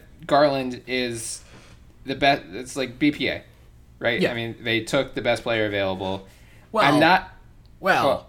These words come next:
Speaker 1: if you, yeah, Culver.
Speaker 2: Yeah.
Speaker 1: But, you know, based on consensus or whatever, I know who puts that much stock into it, but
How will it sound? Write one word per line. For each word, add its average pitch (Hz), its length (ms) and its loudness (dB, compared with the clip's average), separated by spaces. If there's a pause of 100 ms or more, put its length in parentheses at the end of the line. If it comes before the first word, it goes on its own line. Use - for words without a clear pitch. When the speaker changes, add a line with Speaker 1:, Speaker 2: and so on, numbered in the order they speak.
(140)
Speaker 1:
if 135 180 0
you, 131 140 0
yeah, 98 300 -2
Culver. 101 480 -2 (400)
Speaker 2:
Yeah. 123 240 -2 (460)
Speaker 1:
But, 139 240 2 (400)
you 131 100 -6
know, 87 160 -8 (720)
based 147 300 2
on 131 400 4 (240)
consensus 131 840 -6
or 107 200 -4
whatever, 110 840 -2 (220)
I 110 140 -4
know 104 460 -4 (140)
who 110 260 -8 (220)
puts - 280 -8
that - 220 -2
much 95 140 -8
stock - 300 -6
into 101 180 -12
it, 101 140 -10
but - 200 -6